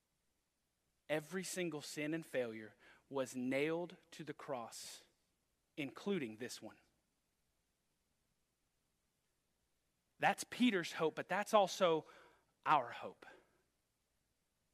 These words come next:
Let me ask you a question. Have you ever denied Jesus? Have you ever forgotten him?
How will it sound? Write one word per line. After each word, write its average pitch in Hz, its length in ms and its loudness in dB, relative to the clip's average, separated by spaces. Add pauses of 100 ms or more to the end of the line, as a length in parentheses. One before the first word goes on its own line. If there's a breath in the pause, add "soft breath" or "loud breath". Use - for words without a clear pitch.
(920)
Let 185 80 0
me 196 80 6
ask 185 220 4
you 180 80 6
a 147 60 2
question. 156 520 2 (2250 loud breath)
Have 139 160 -6
you 202 200 4
ever 202 200 6
denied 180 440 4 (220)
Jesus? 175 340 -8 (1800)
Have 131 140 -10
you 165 120 4
ever 160 160 4
forgotten 143 560 -2
him? 165 300 -6